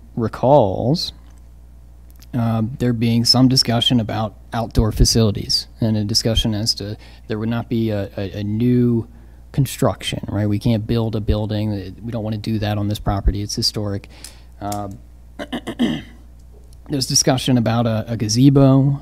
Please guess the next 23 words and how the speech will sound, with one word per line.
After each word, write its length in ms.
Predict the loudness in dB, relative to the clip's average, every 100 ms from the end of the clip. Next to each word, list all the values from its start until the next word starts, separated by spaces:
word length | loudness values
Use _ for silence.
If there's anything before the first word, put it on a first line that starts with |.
| -2
an 140 | -2
arbor. 600 | 0 2 4 4 4 2 -4 -20 -20 -20 -14 -8
There's 140 | -8
discussion 420 | -4 -4 -4 -4
about 200 | -4 -4
a 60 | 4
pavilion. 800 | 8 8 6 4 4 4 2 -2 -12 -20 -20 -20 -20 -8
Um, 580 | 0 2 2 2 -2 -4 -12
so 320 | -2 0 2 -2
it, 260 | -12 -14 -14
clearly 520 | -2 2 4 6 4
there 240 | 4 2 2
was 460 | 2 2 2 0 -2
an 200 | -4 -2
express 800 | -2 -4 -6 2 4 4 0 0
representation 840 | 2 6 4 4 -2 0 0 0 0
to 140 | 2
the 120 | 2 2
board 380 | 2 0 -2
in 220 | -2 0 0
two 180 | 0
thousand 420 | 0 -2 -4 -6 -6
fifteen 600 | -8 -8 -6 -4 -4